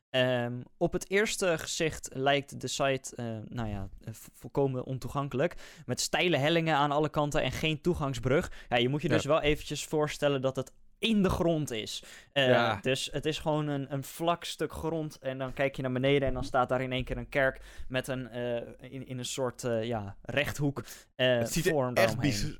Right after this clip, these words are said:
Speaker 2: bizar uit, want het komt, het hoogste stukje van de kerk komt dus niet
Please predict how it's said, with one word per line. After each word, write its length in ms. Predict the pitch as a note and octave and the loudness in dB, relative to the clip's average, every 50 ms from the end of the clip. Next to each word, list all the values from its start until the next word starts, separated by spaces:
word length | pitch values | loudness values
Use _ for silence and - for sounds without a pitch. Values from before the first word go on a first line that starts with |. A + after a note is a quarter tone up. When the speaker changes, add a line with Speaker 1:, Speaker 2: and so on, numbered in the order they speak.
| - - | -12 -12
Speaker 2:
bizar 540 | C3+ A#2+ B2+ D#3+ C#3+ A#2 D3 D3+ D#3+ D#3 - | -6 0 2 2 4 4 4 4 4 4 4
uit, 260 | - C#3+ C#3 A#2+ G2+ | 4 4 4 4 2
want 200 | G2 A2 A2+ A2+ | 0 -2 -4 -4
het 120 | C3 B2 | -6 -4
komt, 260 | - - D#3 D3+ D3 - | -2 -2 0 0 -2 -4
het 240 | - - C#3+ C3+ | -2 -2 0 2
hoogste 320 | C3 C3 D#3+ F#3 - - E3 | 4 4 4 4 2 -2 -6
stukje 280 | - - E3+ - - | -6 -6 -6 -8 -6
van 160 | - D3+ C#3 C3 | -4 -2 0 0
de 60 | B2 | 0
kerk 360 | - - C#3+ C3+ - - - | 0 0 0 0 0 -2 -6
komt 200 | - - C#3 C3 | -6 -4 -4 -2
dus 140 | B2 B2+ A2 | -4 -4 -2
niet 340 | B2 C3 D3+ D3+ - - | -2 -2 -2 -4 -6 -10